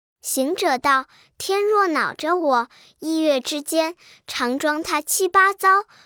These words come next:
不恼着我，就半年也不装他一次。”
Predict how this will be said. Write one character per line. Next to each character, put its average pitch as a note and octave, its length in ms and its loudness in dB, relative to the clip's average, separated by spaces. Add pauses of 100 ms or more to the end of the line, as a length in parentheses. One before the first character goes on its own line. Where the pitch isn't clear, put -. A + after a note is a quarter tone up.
(120)
不 - 140 -2
恼 C4 240 0
着 D4 200 0
我， B3 320 2 (300)
就 D4+ 160 4
半 E4+ 320 2
年 C4 380 -2
也 D4 120 0
不 C4+ 200 -4
装 D4+ 260 -2
他 C#4 200 -4
一 B3+ 200 -4
次。” - 360 -6